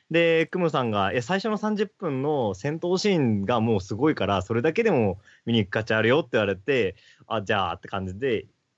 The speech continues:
行ったんですけど、最初の三十分の戦闘シーンは確かに、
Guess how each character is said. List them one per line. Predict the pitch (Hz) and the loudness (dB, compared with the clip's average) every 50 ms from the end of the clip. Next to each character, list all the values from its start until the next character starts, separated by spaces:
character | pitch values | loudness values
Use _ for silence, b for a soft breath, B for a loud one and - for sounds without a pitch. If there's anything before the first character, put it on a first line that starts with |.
| _ | _
行 | - 135 143 - | -6 -6 -6 -6
っ | _ _ - | _ _ -2
た | 226 208 180 | 0 0 0
ん | 135 | 0
で | 107 95 | 0 -2
す | 90 - | -2 -4
け | 104 | -4
ど、 | 98 110 107 95 85 - - _ _ _ b b b b - | 0 2 2 2 0 -2 -6 _ _ _ b b b b -12
最 | - - 233 285 | -6 -2 0 0
初 | 302 311 294 | 0 0 0
の | 285 247 | 0 0
三 | 269 262 | 2 0
十 | 254 262 | 0 0
分 | - - 151 127 | -2 -2 0 2
の | 123 127 120 107 95 92 92 - | 2 2 2 2 2 0 -4 -6
戦 | - 185 185 185 | -4 -2 -2 0
闘 | 196 190 | 0 0
シ | - 214 | 0 0
ー | 156 | 0
ン | 117 | 0
は | 107 | 0
確 | - 233 254 - - | -2 -4 -6 -2 -2
か | 294 147 | 0 0
に、 | 135 104 95 87 | 0 0 -2 -4